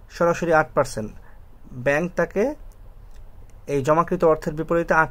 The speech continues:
পার্সেন্ট হারে ত্রৈমাসিক চক্রবৃদ্ধি সুদের প্রস্তাব দেয়। এখানে সাপ্তাহিক যেহেতু লেখা নাই, সেহেতু আমরা গুণ করে আর বের করব না, এটাই ডাইরেক্ট বসায় দেবো, মানে এটাই হচ্ছে বার্ষিক সুদ।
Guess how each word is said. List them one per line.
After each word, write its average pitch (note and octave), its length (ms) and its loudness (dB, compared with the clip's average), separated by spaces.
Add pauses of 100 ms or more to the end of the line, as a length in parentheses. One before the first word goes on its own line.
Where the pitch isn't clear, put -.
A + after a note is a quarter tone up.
পার্সেন্ট D#3 340 0
হারে F3+ 140 2
ত্রৈমাসিক E3 460 -2 (140)
চক্রবৃদ্ধি C3 440 -4
সুদের A#2+ 280 -4
প্রস্তাব A2+ 360 -10
দেয়। G#2 160 -8
এখানে D#3 200 -4
সাপ্তাহিক D#3+ 560 2
যেহেতু D#3+ 240 -2
লেখা C#3+ 260 0
নাই, C3 280 0 (360)
সেহেতু D3+ 320 -2
আমরা D3+ 200 2
গুণ C#3+ 220 -2
করে D#3 220 2
আর C#3+ 80 2
বের B2+ 160 0
করব B2+ 260 -2
না, G#3 200 -4 (340)
এটাই C#3+ 260 -4
ডাইরেক্ট B2+ 260 2
বসায় A#2 240 -2
দেবো, A2+ 180 -2
মানে C3+ 200 0
এটাই C#3+ 220 -2
হচ্ছে D#3 180 -4
বার্ষিক D3 400 0
সুদ। G#2 180 -8